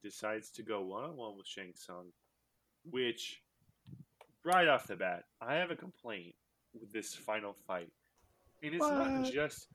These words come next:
Speaker 1: in this movie. It's just in all movies. And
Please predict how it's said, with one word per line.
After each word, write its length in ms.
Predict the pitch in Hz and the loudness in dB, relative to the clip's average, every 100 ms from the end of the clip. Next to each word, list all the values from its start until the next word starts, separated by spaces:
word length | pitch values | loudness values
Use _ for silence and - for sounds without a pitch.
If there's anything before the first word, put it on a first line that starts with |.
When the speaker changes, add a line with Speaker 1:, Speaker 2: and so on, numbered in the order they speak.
| - | -8
Speaker 1:
in 160 | 127 120 | -6 -4
this 240 | 135 - | -4 -6
movie. 500 | 123 113 98 95 90 _ _ _ | -6 -6 -4 -6 -8 _ _ _
It's 180 | 151 - | -8 -6
just 240 | 330 - | -6 -6
in 80 | 160 | -8
all 320 | - 117 110 101 | -2 0 0 -4
movies. 500 | 92 90 85 - _ _ _ _ | -8 -10 -14 -18 _ _ _ _
And 180 | 117 117 | -8 -8